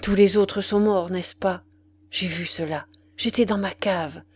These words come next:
Comme on remercie Dieu dans ces moments-là de n'avoir pas de famille. Ma maison brûlait. Seigneur Jésus, on a tout tué. Cette femme-ci avait des enfants, trois enfants, tout petits.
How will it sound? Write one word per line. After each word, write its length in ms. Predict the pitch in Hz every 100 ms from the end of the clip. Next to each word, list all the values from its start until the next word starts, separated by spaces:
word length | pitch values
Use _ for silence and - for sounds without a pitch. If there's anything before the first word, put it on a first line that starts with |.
| _ _ _ _ _
Comme 280 | - 240 214
on 60 | 202
remercie 580 | 202 196 190 - - 180
Dieu 300 | - 202 185
dans 120 | 190
ces 160 | -
moments-là 540 | 220 208 202 208 226 190
de 100 | 196
n'avoir 400 | 202 185 208 -
pas 180 | 214 202
de 80 |
famille. 600 | 202 208 208 220 185 180 - _ _ _ _ _
Ma 140 | 196 208
maison 380 | 208 190 185 170
brûlait. 480 | 160 180 165 165 - - _ _
Seigneur 640 | - - 202 175 196 180 156
Jésus, 520 | 185 196 185 202 208 _ - - -
on 180 | 294 294
a 60 | 285 - -
tout 200 | 359 311
tué. 500 | - 262 254 196 _ _ _ _ -
Cette 320 | - 302 -
femme-ci 520 | - 175 185 - 220
avait 260 | 220 254 311
des 220 | 247 220
enfants, 480 | 214 - - 208 - - - -
trois 500 | - 330 311 240 214
enfants, 460 | 196 - 202 180 - - _ -
tout 120 | 415
petits. 560 | - 320 - 349 269